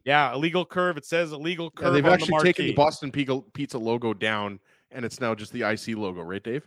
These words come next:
Speaker 1: That's right. Exactly. It's a, it's a beautiful thing.
Speaker 2: <laughs> You have
Speaker 1: The,
Speaker 2: to pay a lot of money
Speaker 1: they've
Speaker 2: for that.
Speaker 1: rebranded. They've just taken our I C logo and they've rebranded. Instead of B P, it's now called I C. They changed the entire marketing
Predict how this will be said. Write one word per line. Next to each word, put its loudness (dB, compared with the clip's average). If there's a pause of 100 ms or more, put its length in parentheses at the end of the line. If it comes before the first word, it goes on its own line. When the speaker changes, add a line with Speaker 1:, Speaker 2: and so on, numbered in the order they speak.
Speaker 1:
That's -2
right. 2
Exactly. 0
It's -6
a, -4
it's -8
a -8
beautiful -4
thing. -4
Speaker 2:
<laughs> -
You -6
have -6
Speaker 1:
The, -12
Speaker 2:
to -4
pay 4
a 8
lot 8
of -4
money 6
Speaker 1:
they've 4
Speaker 2:
for 2
that. 6
Speaker 1:
rebranded. 8
They've 0
just -4
taken 2
our 6
I 6
C -6
logo 2
and 0
they've -2
rebranded. 0 (220)
Instead -2
of -4
B -4
P, -4
it's -6
now 2
called 2
I 0
C. -8
They -6
changed -6
the -6
entire 2
marketing -6